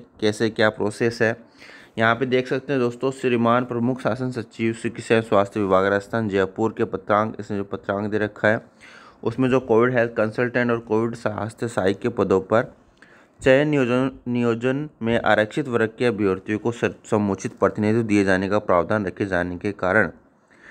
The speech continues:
इस कार्यालय के क्रमांक संस्थान कोविड दो हज़ार इक्कीस चौदह तिरपन, दिनांक इक्कीस पाँच दो हज़ार इक्कीस द्वारा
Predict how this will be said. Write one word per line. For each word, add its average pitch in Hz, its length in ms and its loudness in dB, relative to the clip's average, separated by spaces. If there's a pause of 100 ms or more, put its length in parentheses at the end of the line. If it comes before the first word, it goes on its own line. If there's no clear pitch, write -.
(280)
इस 156 140 0
कार्यालय 123 460 4
के 131 120 -4
क्रमांक 123 640 -2
संस्थान 120 360 -2
कोविड 110 360 0
दो 107 120 0
हज़ार 104 180 2
इक्कीस 101 320 -6
चौदह 101 160 2
तिरपन, 98 460 -2 (540)
दिनांक 113 320 2
इक्कीस 127 260 -6
पाँच 117 220 -2
दो 110 60 -4
हज़ार 113 60 -4
इक्कीस 110 200 -8
द्वारा 104 480 2